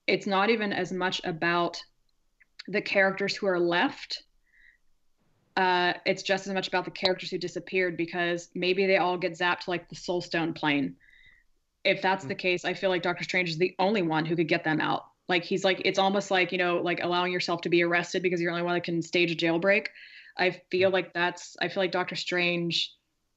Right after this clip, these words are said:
Speaker 1: allowed himself to be captured because he knows that he's the only one that at least is on that side of things that has the ability to either connect with the people on the other side or get them out of there or, you know, do, do whatever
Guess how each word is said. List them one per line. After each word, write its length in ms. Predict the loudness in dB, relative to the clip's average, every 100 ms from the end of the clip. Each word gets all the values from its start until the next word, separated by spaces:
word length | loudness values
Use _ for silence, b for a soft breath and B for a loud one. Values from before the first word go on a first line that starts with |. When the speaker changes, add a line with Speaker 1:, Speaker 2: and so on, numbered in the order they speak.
| -6
Speaker 1:
allowed 300 | 0 2 2
himself 320 | 0 -2 -6 -6
to 60 |
be 100 | -6
captured 540 | -2 -2 0 0 -2 0
because 260 | 0 -2
he 180 | -2 -2
knows 480 | 2 2 2 2 0
that 100 | -4
he's 220 | 0 0
the 140 | 2 0
only 280 | 0 0
one 540 | 0 2 2 2 0 -6 -12 _ _
that 340 | -2 2 2 0 -14 _
at 140 | 2
least 240 | 4 2 2
is 60 |
on 200 | 0 2
that 240 | 2 2 2
side 200 | 0 0
of 100 | -2
things 340 | 2 4 4
that 140 | 2
has 300 | 0 0 2
the 100 | 2
ability 460 | 4 4 4 4 2
to 600 | 2 2 4 6 4 2 B B B B _ _
either 180 | 4 4
connect 460 | 4 2 4 2 -2
with 120 | -2
the 60 | -2
people 320 | -2 0 2
on 80 | 2
the 80 |
other 160 | 2 2
side 480 | 0 2 4 4 2
or 160 | 0 0
get 200 | 0 -2
them 120 | -2
out 180 | 0 0
of 80 | 0
there 300 | 0 0 0
or, 360 | 0 -2 -2
you 120 | -2 0
know, 140 | -2
do, 280 | 0 0 0
do 180 | 0 2
whatever 300 | 2 2